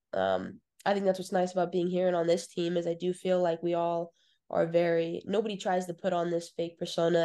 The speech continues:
and in front of each other or in, like, when we're out there, like, we're constantly, you know, being ourselves. And I think that's huge. I think that's healthy, right? It's really hard to put on this fake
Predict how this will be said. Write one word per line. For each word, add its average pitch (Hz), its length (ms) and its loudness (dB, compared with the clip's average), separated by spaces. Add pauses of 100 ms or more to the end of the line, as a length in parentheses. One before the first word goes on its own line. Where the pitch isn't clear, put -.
(120)
and 165 160 -2 (400)
in - 80 0
front 202 200 4
of 190 60 4
each 185 180 0
other 196 220 6
or 208 140 4
in, 180 120 6
like, 180 160 0
when 180 120 -2
we're 180 120 0
out - 220 -6
there, 92 180 0
like, 92 160 -6
we're 101 80 -6
constantly, 185 760 -2 (400)
you 180 80 0
know, 185 120 8
being 180 280 2
ourselves. 185 480 -2
And 185 60 0
I 175 40 0
think 185 120 -2
that's 170 200 -4
huge. 185 280 -2
I 185 60 4
think 202 120 2
that's 185 160 0
healthy, 185 420 -2
right? 175 240 0
It's - 140 -12
really 190 160 0
hard 180 300 0
to 170 40 -4
put 175 220 -4
on 170 220 0
this 160 380 -6 (600)
fake 170 480 4